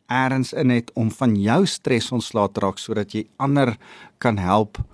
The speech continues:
ook nie. Dit laat my altyd aan, dink aan daai, sit daai masker wat hulle vir jou op die vliegtuig leer. Sit eers in die masker op jou eie gesig voordat jy op hom, op die kind langs jou se gesig sit.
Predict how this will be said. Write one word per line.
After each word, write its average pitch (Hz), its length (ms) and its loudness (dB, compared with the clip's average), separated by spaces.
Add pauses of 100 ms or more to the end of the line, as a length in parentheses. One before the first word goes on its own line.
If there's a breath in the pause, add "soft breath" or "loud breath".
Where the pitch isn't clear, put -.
(320 soft breath)
ook 117 320 2
nie. 95 140 0
Dit 120 180 0
laat 139 180 2
my 160 140 4
altyd 147 240 2
aan, 123 160 2
dink 131 240 2
aan 123 80 4
daai, 117 180 6
sit - 200 -4
daai 160 160 4
masker 123 560 2 (340 loud breath)
wat 117 140 2
hulle 123 140 6
vir - 180 2
jou 120 100 6
op 117 60 2
die 120 100 6
vliegtuig 123 480 2
leer. 98 220 4
Sit - 260 -4
eers 185 260 2
in 170 80 2
die 156 80 6
masker 123 380 2
op 117 120 2
jou 117 120 4
eie 135 220 4
gesig - 340 -2
voordat 120 400 2
jy 120 80 4
op 107 140 2
hom, 107 260 4 (140)
op 113 180 -6
die 113 80 2
kind 113 300 2
langs 98 240 2
jou 110 100 2
se - 160 -6
gesig - 380 -6
sit. - 300 -14